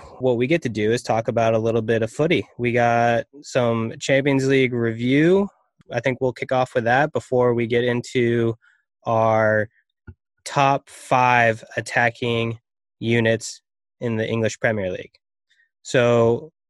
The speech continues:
what we're gonna do is just gonna have Bones here give some quick hits, his thoughts,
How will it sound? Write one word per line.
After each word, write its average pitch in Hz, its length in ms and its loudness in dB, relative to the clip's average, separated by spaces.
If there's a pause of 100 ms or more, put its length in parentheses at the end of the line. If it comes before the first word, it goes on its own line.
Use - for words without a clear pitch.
(140)
what 139 160 2
we're 139 80 0
gonna 139 160 4
do 147 220 4
is 170 100 0
just 156 180 -2
gonna 135 200 2
have 117 480 0
Bones 127 500 0
here 110 400 0 (120)
give 113 580 0
some 113 200 -6
quick 147 300 -2
hits, 120 380 -2
his 120 220 -8
thoughts, 135 500 -2